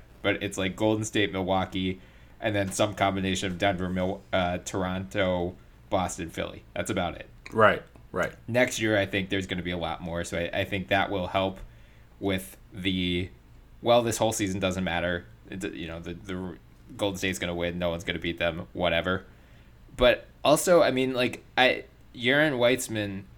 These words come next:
Speaker 1: uh, wrote a feature for Bleacher Report on Friday about Dame Lillard,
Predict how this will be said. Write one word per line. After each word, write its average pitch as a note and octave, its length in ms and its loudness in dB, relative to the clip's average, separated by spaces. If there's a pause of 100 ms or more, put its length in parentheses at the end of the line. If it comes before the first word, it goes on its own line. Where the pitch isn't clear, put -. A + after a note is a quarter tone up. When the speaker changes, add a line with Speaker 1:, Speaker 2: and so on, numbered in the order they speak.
(100)
Speaker 1:
uh, F#2+ 440 0
wrote G#2+ 440 -2
a G#2 180 2
feature G2+ 420 -2
for G2 120 -4
Bleacher F#2+ 400 -4
Report F2+ 420 -2
on F2+ 180 -4
Friday E2+ 600 0 (200)
about E2+ 600 0 (280)
Dame F#2+ 240 0
Lillard, G2+ 360 0